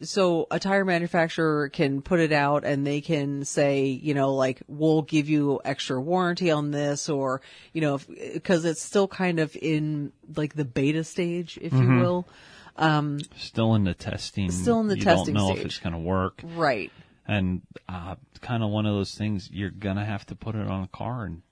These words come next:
Speaker 2: and see if it works.
Speaker 1: Right. And, and I like that. I like that concept and that, that, that practice. Um, but people, there are, so there's different kind of groups of people out there.
Speaker 2: Mm-hmm.
Speaker 1: There's the innovators who are people who are like,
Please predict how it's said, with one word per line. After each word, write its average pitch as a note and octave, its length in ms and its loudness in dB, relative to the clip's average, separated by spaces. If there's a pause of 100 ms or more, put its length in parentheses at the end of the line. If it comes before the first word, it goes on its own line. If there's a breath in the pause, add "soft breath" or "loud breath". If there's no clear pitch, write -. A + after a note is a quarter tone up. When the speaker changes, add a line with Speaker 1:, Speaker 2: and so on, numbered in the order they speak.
(120)
Speaker 2:
and G2+ 320 -10
see G#2+ 240 -4
if G2 140 -6
it - 100 -10
works. - 420 -8
Speaker 1:
Right. C3 420 -2 (120)
And, G#3+ 220 0 (120)
and G#3+ 120 0
I A3+ 160 0
like A#3 440 0
that. E3 300 0
I D#3 120 -2
like F#3+ 240 -4
that A3 180 -2
concept D#3+ 500 -6
and D3 140 -6
that, C#3 200 -6 (100)
that, C#3+ 320 -8 (240)
that C#3 240 -6
practice. D#3+ 640 0 (540 loud breath)
Um, D3 420 0
but - 200 -8
people, F#3 540 0 (280)
there A3 320 0
are, G3+ 300 -2 (680)
so G#3+ 180 -4
there's A3 260 -4
different - 420 -10
kind F#3 200 0
of D#3 80 -2
groups E3+ 300 -2
of D3+ 80 -4
people E3 260 0
out D#3+ 200 0
there. D#3 200 0
Speaker 2:
Mm-hmm. - 80 -2
Speaker 1:
There's C3+ 360 0
the B2 300 -4
innovators F3 840 0
who D#3+ 120 -2
are C#3 80 0
people E3 300 -2
who C3+ 60 0
are C3 160 0
like, A#2+ 300 -2